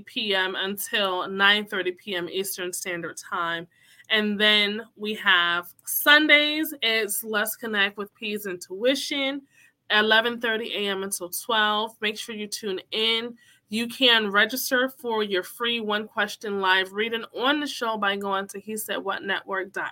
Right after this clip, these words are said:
com and signing up there. It is free for one question.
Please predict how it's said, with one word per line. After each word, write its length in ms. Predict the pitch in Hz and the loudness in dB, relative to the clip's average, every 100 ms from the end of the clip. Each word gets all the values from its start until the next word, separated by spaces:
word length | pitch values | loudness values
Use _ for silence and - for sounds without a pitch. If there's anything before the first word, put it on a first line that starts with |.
| - | -10
com 500 | - 233 220 214 208 - | -2 0 2 2 -2 -2
and 280 | 180 175 - - | -2 -2 -6 -8
signing 440 | - 202 185 185 | -4 0 0 0
up 140 | 160 - _ | -4 -8 _
there. 340 | 214 208 208 214 | 0 2 4 2
It 280 | - 175 - | 0 -4 0
is 320 | 214 233 240 | 2 2 -2
free 640 | - - 233 233 240 302 320 | -10 -6 -2 0 -2 -4 -6
for 160 | 202 175 | -6 -4
one 240 | 175 170 | -2 -4
question. 640 | - 208 247 - 254 254 | -4 -4 -4 -4 -4 -4